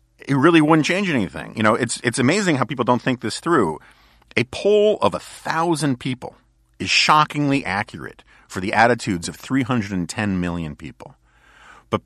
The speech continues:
somehow people think that an election of a hundred million voters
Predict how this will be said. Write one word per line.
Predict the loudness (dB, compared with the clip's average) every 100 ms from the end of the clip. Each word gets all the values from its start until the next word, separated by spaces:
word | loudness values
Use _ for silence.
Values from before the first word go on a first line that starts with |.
| _
somehow | 2 4 6 4
people | 2 -2
think | 0 2 2 -2 _ _ _
that | 2 4
an | 4
election | 4 4 4 0
of | 0
a | -4
hundred | 0 4 6 4 6
million | 6 6 6 4
voters | 6 6 4 0 -8